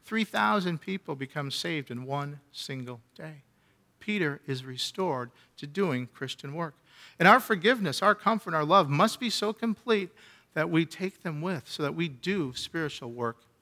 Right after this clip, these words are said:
together as well. So those are the seven arrows. And what I wanna do is just kinda summarize them all in a story from nineteen eighty-five. Thank you. <laughs> And I wanna summarize this from the story because I think this story just shows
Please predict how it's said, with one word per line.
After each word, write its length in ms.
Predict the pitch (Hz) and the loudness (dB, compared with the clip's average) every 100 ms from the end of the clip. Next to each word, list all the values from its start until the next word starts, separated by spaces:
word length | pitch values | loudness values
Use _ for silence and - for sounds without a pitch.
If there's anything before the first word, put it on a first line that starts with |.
| _ | _
together 560 | - 135 143 139 117 120 _ _ | -20 -8 -6 -6 -8 -16 _ _
as 180 | 127 120 | -10 -10
well. 280 | 135 135 113 _ _ _ _ _ _ _ _ _ - - - - _ _ _ _ _ _ _ | -8 -10 -12 _ _ _ _ _ _ _ _ _ -20 -20 -20 -20 _ _ _ _ _ _ _
So 140 | - | 10
those 160 | 226 269 | 10 10
are 60 | 247 | 6
the 100 | 185 | 4
seven 280 | 208 185 | 4 4
arrows. 500 | 175 170 127 127 - - _ _ _ _ _ _ _ | 6 6 4 -2 -14 -20 _ _ _ _ _ _ _
And 480 | 147 143 139 131 127 - _ _ - - | 0 2 2 0 -4 -12 _ _ -20 -6
what 100 | 175 | 0
I 40 | 185 | 2
wanna 220 | 196 185 | 4 6
do 180 | 190 175 | 6 6
is 60 | |
just 220 | 156 - | 2 0
kinda 160 | 165 147 | 2 2
summarize 560 | - 175 175 165 165 147 | 2 0 0 2 2 2
them 140 | 139 | 2
all 180 | 135 131 | 2 2
in 80 | 123 | -4
a 60 | |
story 600 | - - 143 143 120 117 - _ | -6 -6 -2 0 0 -4 -12 _
from 160 | - 117 | -10 -6
nineteen 260 | 123 120 123 | -6 -6 -6
eighty-five. 520 | 123 - 117 165 180 | -6 -6 -8 -10 -12
Thank 240 | 110 113 | -20 -16
you. 120 | 139 214 - - | -16 -16 -20 -8
<laughs> 100 | - - 214 - _ - - - - - | -8 -4 -8 -8 _ -18 -14 -14 -16 2
And 100 | 170 | 6
I 60 | 175 | 10
wanna 180 | 196 | 10
summarize 380 | 202 240 233 202 | 10 10 12 10
this 120 | 202 | 8
from 140 | 190 170 | 0 0
the 80 | 156 | 0
story 320 | - 190 147 | 4 6 6
because 220 | 143 151 | 4 4
I 80 | 151 | 4
think 160 | 208 | 2
this 100 | 170 | 0
story 400 | - - 196 160 | -4 0 2 2
just 180 | 139 131 | 0 -2
shows 600 | - 214 202 170 127 - | -4 0 2 2 0 -6